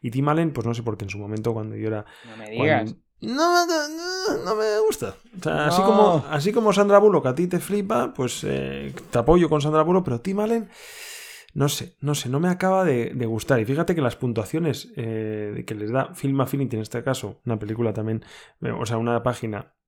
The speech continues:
Speaker 1: mm, para mí de referencia en muchas cosas en temas de cine. Vaya Santa Claus tiene cuatro con uno, pues eso, ah, pues bueno, facilona, pero ya Vaya Santa Claus dos, tres con cinco,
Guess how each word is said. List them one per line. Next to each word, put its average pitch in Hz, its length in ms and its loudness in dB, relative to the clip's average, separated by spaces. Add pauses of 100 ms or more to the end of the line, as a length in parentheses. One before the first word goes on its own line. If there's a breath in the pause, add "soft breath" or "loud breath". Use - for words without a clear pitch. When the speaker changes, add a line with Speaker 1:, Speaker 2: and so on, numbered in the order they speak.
(100)
Speaker 1:
mm, - 420 -10
para 117 200 -4
mí 135 120 2
de 143 80 6
referencia 131 500 -2
en 107 60 -4
muchas 123 260 -6
cosas 120 280 -6
en 101 260 -14
temas 110 240 -8
de 113 100 -6
cine. 143 340 0 (600 loud breath)
Vaya 139 300 2
Santa 156 220 0
Claus 165 240 0
tiene 139 240 -4
cuatro 135 320 -2
con 156 160 2
uno, 208 320 2
pues 196 140 -12
eso, 120 200 -12 (160)
ah, 127 200 -12
pues - 340 -14
bueno, 113 300 -12
facilona, 160 600 -2 (260 loud breath)
pero 117 140 -2
ya 143 340 2
Vaya 135 140 2
Santa 147 260 -2
Claus 143 240 -2
dos, 160 220 -2
tres 151 220 -2
con 160 200 2
cinco, 180 480 4